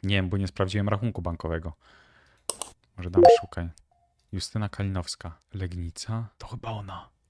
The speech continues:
Kolor włosów czarny. Miała czarne? Zgrabna, szara sukienka, buty na obcasie.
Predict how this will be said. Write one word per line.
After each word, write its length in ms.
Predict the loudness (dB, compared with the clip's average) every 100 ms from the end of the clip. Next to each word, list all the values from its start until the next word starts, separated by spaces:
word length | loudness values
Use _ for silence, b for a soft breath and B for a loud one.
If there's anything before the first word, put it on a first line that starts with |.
| _
Kolor 280 | -2 0 2
włosów 300 | 2 -2 -2
czarny. 340 | -2 -2 0 0
Miała 200 | 2 2
czarne? 400 | 0 -2 -2 -4 -10
Zgrabna, 760 | -20 -14 -8 -8 -6 -2 0 -2
szara 260 | -2 -4
sukienka, 400 | -6 -6 -6 -4
buty 200 | -6 -6 -6
na 60 |
obcasie. 460 | -10 -6 -8 -6 -8